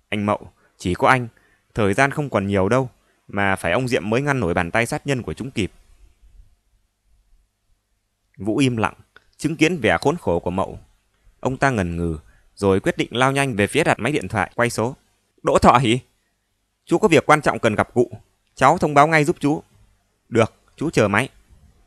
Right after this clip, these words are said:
Mấy phút im lặng hồi hộp, chờ đợi. Tạ Trương Phùng ngước cặp mắt mở lớn, thất thần cố gắng tập trung như thôi miên, nhìn sói vào chiếc máy điện thoại vô tri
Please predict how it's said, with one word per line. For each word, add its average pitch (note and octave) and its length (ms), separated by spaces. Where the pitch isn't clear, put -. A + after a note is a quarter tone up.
Mấy A#2 140
phút E3 180
im C3 180
lặng B2 200
hồi F#2 200
hộp, F2 180
chờ F2+ 160
đợi. E2+ 200
Tạ - 180
Trương D#3+ 160
Phùng G#2 260
ngước C3 180
cặp A2 140
mắt B2+ 200
mở F2+ 160
lớn, A2 280
thất - 180
thần F2 340
cố A#2+ 140
gắng D3 140
tập G#2+ 200
trung C3 200
như B2+ 80
thôi C3+ 220
miên, C3+ 220
nhìn G2 240
sói C#3 240
vào C3+ 100
chiếc - 180
máy C3+ 120
điện - 180
thoại - 220
vô A#2+ 160
tri C3 260